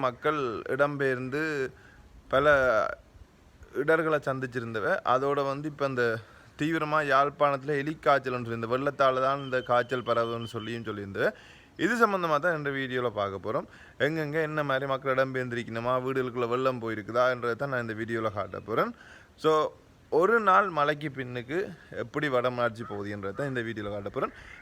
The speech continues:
இந்த வீடியோவுக்கு நீங்கள் புதுசா பார்க்குறீங்களா இருந்தா, அனந்த் வியூக்கு ஒரு சப்போர்ட் தர முகமா அனந்த் வியூவை சப்ஸ்கிரைப் பண்ணிட்டு அப்படியே வாங்க, முழுமையான வீடியோக்குள்ள போவோம்.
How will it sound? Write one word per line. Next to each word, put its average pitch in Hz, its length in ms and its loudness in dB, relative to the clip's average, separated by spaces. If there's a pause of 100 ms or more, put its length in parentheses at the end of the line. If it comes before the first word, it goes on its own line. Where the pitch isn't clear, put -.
(100)
இந்த 240 200 6
வீடியோவுக்கு 240 520 6
நீங்கள் 180 280 -4
புதுசா 160 340 2
பார்க்குறீங்களா 131 640 0
இருந்தா, 110 240 4 (420)
அனந்த் 160 300 0
வியூக்கு 156 220 -2
ஒரு 135 100 -6
சப்போர்ட் 139 380 0
தர 131 140 0 (100)
முகமா 127 340 0
அனந்த் 135 240 -4
வியூவை 131 260 -2
சப்ஸ்கிரைப் 156 400 -2
பண்ணிட்டு 139 300 -4 (520)
அப்படியே 190 300 6
வாங்க, 147 220 2 (400)
முழுமையான 147 420 -2
வீடியோக்குள்ள 117 480 -4
போவோம். 120 200 -4